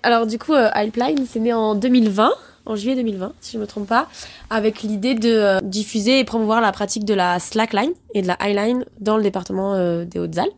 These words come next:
La slackline, c'est, euh, marcher sur, euh, une sangle de deux virgule cinq centimètres ou cinq centimètres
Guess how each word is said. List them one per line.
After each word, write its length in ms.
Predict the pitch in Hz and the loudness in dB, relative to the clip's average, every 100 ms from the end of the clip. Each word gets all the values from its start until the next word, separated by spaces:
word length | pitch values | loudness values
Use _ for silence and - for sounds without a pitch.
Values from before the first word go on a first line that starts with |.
| - | -4
La 140 | 190 | -2
slackline, 560 | 190 - 247 233 269 302 | 0 -2 0 0 0 0
c'est, 360 | 294 - 233 240 | -4 0 4 4
euh, 140 | 202 196 | 4 2
marcher 440 | 220 220 - 269 294 | 2 2 2 2 2
sur, 300 | - 247 226 | 0 0 2
euh, 260 | 214 202 | 2 2
une 340 | 202 196 196 190 | 0 -2 -2 -4
sangle 840 | - - - - - 196 330 349 208 - - | -6 -8 -8 -6 0 2 4 4 2 -6 -12
de 320 | 208 202 190 170 | -6 -2 -2 -4
deux 120 | 185 | -2
virgule 260 | 214 208 196 | 0 0 -2
cinq 180 | - 190 | -6 -10
centimètres 460 | - 185 208 - | -10 -6 -6 -6
ou 140 | 190 170 | -10 -8
cinq 200 | - 196 | -8 -8
centimètres 600 | - - 190 202 - | -10 -6 -4 -6 -10